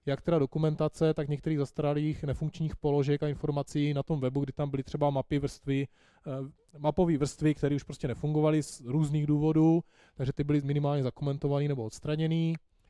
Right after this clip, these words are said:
A byl vlastně teda další poměrně velký balík těch různých ikon pro, eh, ty typy rozcestníků, typu jako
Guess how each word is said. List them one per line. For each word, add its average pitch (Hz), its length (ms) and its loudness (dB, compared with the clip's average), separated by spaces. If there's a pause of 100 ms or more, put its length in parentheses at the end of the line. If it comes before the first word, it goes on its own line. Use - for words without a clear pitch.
(360)
A 139 280 4
byl 143 160 2
vlastně 147 280 0
teda 151 320 4 (100)
další 147 520 -2
poměrně 143 400 0
velký 139 260 0
balík 127 360 -2
těch 139 140 0
různých 139 440 -2
ikon 143 360 0
pro, 139 480 0 (140)
eh, 117 40 -6
ty 139 120 -8
typy 139 240 -4
rozcestníků, 131 640 -4
typu 131 260 -6
jako 127 280 -2